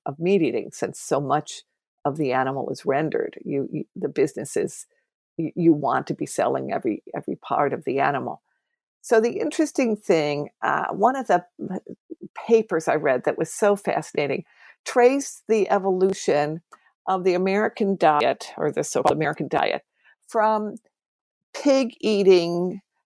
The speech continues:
to cow eating or pork to flesh. And that in the, it's not till nineteen sixty that, that eating beef or cows,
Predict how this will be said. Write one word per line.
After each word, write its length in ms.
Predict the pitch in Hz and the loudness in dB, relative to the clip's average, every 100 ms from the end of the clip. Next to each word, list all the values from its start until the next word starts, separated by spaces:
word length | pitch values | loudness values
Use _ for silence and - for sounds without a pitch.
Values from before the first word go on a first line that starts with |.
| _ - | _ -4
to 340 | 208 190 170 - | 0 2 0 -2
cow 340 | 196 156 139 | 0 2 2
eating 360 | 117 - - - - | 0 -2 -4 -8 -4
or 400 | - 156 143 - - _ | 2 2 2 -4 -12 _
pork 360 | _ 196 165 160 - | _ 0 0 -2 -8
to 100 | - | -8
flesh. 500 | - - - - - _ _ _ _ _ - | -2 -2 -2 -6 -20 _ _ _ _ _ -2
And 220 | 208 214 | 0 2
that 220 | 226 208 - - _ _ - | 0 0 -6 -20 _ _ 2
in 160 | 226 | 4
the, 160 | 226 220 - - | 2 -2 -6 4
it's 220 | 220 220 - _ | 8 8 6 _
not 260 | 214 220 277 | 0 0 0
till 180 | - 269 | -4 0
nineteen 440 | 226 214 208 185 | 2 2 2 -2
sixty 540 | 175 - 170 - 190 196 | 0 0 -2 -2 0 0
that, 300 | 180 156 - _ | 2 0 -2 _
that 240 | 165 175 - _ _ _ _ - | 0 2 2 _ _ _ _ -4
eating 600 | 208 202 196 170 165 - - | 0 6 6 6 0 -6 0
beef 360 | 165 160 156 | 2 2 0
or 100 | 151 | -4
cows, 760 | 143 - 143 147 156 160 160 - | -6 -2 0 2 2 2 -2 -6